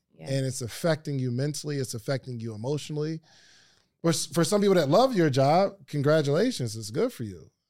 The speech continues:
Speaker 2: I think it's wrong for you to be an entrepreneur. If, now, I think everybody should do something entrepreneurial,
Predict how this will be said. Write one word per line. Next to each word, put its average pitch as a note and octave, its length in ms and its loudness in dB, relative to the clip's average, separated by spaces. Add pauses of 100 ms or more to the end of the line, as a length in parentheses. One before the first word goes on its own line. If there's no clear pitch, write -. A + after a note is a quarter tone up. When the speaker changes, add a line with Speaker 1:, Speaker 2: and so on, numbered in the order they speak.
Speaker 2:
I E3 220 0
think C#3+ 260 -2
it's C3+ 180 -6
wrong C3+ 260 -2
for D3 120 -8
you C#3+ 80 -2
to C#3 60 -2
be C#3 80 -2
an C#3+ 80 0
entrepreneur. C#3+ 640 -4 (840)
If, C#3+ 460 -2 (240)
now, F#3 180 0
I G#3 80 2
think G3 320 0
everybody D3+ 380 2
should C3+ 160 -6
do C#3 80 0
something D3 440 -4
entrepreneurial, C#3+ 1040 -2